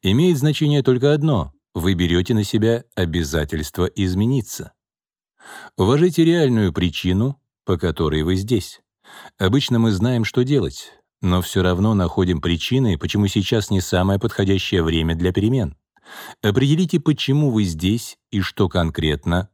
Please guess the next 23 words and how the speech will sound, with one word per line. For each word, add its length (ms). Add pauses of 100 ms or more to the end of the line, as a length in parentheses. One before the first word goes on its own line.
вы 260
ищете. 680 (1160)
Мощный 800
рывок. 680 (300)
Какой 280
момент 340
вы 120
можете 280
назвать 440 (120)
критическим? 840 (560)
Какую 280
большую, 580
смелую, 520
дерзкую 460
мечту 600 (140)
вы 200
держали 500
в 60
секрете? 560 (600)
Какие 300
обстоятельства 880
вашей 360
жизни 560